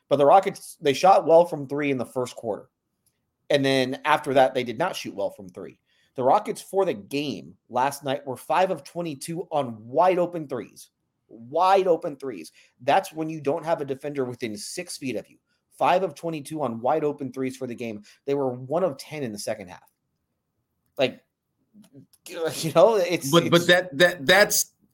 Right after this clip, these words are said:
Speaker 2: Adam, that's what's got people so frustrated. It's, it's literally the things that you are saying. And maybe,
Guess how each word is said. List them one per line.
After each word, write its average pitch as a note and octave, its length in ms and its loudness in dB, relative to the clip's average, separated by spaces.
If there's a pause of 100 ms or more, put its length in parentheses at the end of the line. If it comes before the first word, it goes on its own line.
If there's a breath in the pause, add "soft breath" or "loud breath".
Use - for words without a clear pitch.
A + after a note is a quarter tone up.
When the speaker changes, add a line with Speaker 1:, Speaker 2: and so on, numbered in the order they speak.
(140)
Speaker 2:
Adam, E3 380 4 (180)
that's D#3 480 4
what's F#3 320 -2
got F3+ 320 2
people F3 260 -6
so F3 220 -2
frustrated. D#3+ 840 -4
It's, C#3+ 240 -6
it's D#3 280 -2
literally E3 560 0
the C#3 140 -6
things E3 480 -6
that C#3+ 180 -12
you D3 100 -6
are B2+ 80 -4
saying. D3+ 400 -6
And A#2+ 80 -2
maybe, D3+ 300 -4